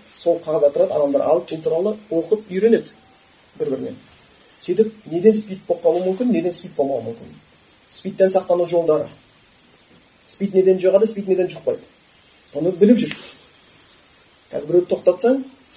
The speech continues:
спид туралы ауру естігенсің бе десең, «Естіген жоқпын», айтпайды. «Естіген» дейді. «Қандай ауру?» Қандай ауру дейді. «Неден жұғады?» Бәрі айтады, «Төсектен жұғады». Бірден айта бастайды.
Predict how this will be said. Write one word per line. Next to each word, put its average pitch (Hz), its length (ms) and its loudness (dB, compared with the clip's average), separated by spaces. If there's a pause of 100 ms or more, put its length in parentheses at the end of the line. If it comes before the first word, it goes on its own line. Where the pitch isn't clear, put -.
(400)
спид - 300 -10
туралы 170 240 6
ауру 175 180 6
естігенсің 208 360 4
бе 160 60 2
десең, 147 260 -4
«Естіген 160 280 -8
жоқпын», 165 220 -4
айтпайды. 247 260 -6 (580)
«Естіген» 165 380 -6
дейді. 208 220 -10 (880)
«Қандай 208 180 8
ауру?» 262 160 0
Қандай 151 320 -8
ауру 156 140 -6
дейді. 156 160 -18 (1300)
«Неден 214 280 8
жұғады?» - 280 2 (1120)
Бәрі 160 180 0
айтады, 127 200 -4 (440)
«Төсектен 147 420 -6
жұғады». 160 260 -8 (1300)
Бірден 160 420 -4
айта 160 180 2
бастайды. 160 340 -4